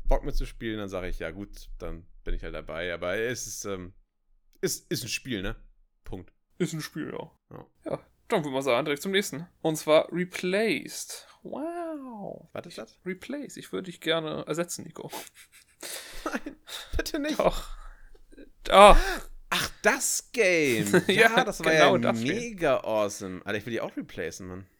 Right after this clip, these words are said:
Speaker 2: Ja. Ach,
Speaker 1: Was
Speaker 2: wir werden
Speaker 1: denn?
Speaker 2: alle replaced hier. Die ganze Welt wird replaced. Ich fand also, der Artstyle sieht übelst nice aus, das Spiel, also f-, von dem, was gezeigt wurde, Cutscene-Dingern, äh, Cutscene. Gameplay-Sachen wird es auch interessant sein, bestimmt.
Speaker 1: Hm, ja.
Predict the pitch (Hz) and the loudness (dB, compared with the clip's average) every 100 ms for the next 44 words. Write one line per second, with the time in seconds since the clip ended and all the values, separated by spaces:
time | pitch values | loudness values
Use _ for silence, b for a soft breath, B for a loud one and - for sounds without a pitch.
0 | - - - 69 - - - - - - | -16 -12 -8 -6 -6 -8 -14 -14 -14 -12
1 | 170 135 139 - 160 143 101 - 90 - | -14 -10 -8 -6 -6 -6 -8 -6 -4 -4
2 | - - 156 _ - 170 160 139 175 190 | -6 -10 -10 _ -12 -10 -6 2 4 2
3 | - - - - - B B B B - | -6 -12 -10 -10 -12 B B B B -6
4 | 180 - 160 151 143 143 139 139 - 143 | -6 2 2 2 2 2 2 2 4 6
5 | 160 - 139 135 135 - - 165 151 147 | 4 4 4 4 2 -10 -10 -8 -8 -8
6 | 143 135 139 - 139 - - - 156 151 | -4 -2 -2 -2 -6 -6 -10 -10 -2 0
7 | 147 - - 127 123 - - 135 135 123 | 0 -4 -10 -10 -12 -14 -8 -4 -4 -4
8 | - 170 160 123 - - 123 - - 135 | -2 -2 -2 -8 -8 -10 -12 -12 -8 -6
9 | 170 185 - 120 - - - _ _ _ | -6 -6 -4 -4 -4 -14 -16 _ _ _
10 | - 127 131 123 123 143 151 143 - - | -8 -8 -4 -4 -4 -8 -10 -12 -14 -16
11 | - 226 262 285 - - - - - 71 | -6 -2 -2 -2 -4 -4 -6 -12 -14 -14
12 | - - 233 - - 160 101 135 | -14 -12 -12 -12 -16 -12 -10 -12